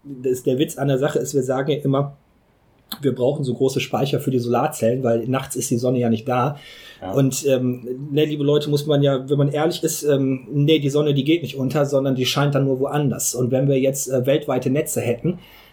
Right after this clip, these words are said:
Speaker 1: dann könnten wir zu jeder Zeit überall
Speaker 2: Ah.
Speaker 1: Solarenergie nutzen. Äh, das wäre nicht das Problem. Und dass wir weltweite Netze bauen können, auch mit Arschlochstaaten, zeigt das Internet.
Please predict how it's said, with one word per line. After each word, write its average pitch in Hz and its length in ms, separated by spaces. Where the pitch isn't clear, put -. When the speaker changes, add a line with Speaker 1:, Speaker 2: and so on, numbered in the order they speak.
Speaker 1:
dann 131 180
könnten 160 320
wir 147 140
zu 143 140
jeder 151 320
Zeit 147 300
überall 151 440
Speaker 2:
Ah. 143 40
Speaker 1:
Solarenergie 143 680
nutzen. 139 500
Äh, 143 180
das 143 160
wäre 156 180
nicht 147 140
das 143 140
Problem. 147 380
Und 127 100
dass 135 140
wir 180 120
weltweite 151 460
Netze 143 320
bauen 143 340
können, 107 280
auch 143 300
mit 135 300
Arschlochstaaten, 135 840
zeigt 139 320
das - 180
Internet. 120 560